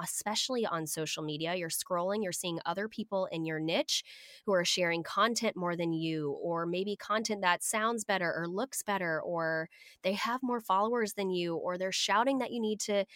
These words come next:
make six figures to be a legit person,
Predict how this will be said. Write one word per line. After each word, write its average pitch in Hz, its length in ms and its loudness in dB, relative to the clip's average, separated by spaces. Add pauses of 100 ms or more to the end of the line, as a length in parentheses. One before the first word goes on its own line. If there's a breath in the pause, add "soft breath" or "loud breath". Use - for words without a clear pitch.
(200 soft breath)
make 214 280 2
six - 320 -2
figures 233 440 0
to - 160 0
be 202 380 0
a 196 120 0
legit 196 460 0
person, 170 640 -2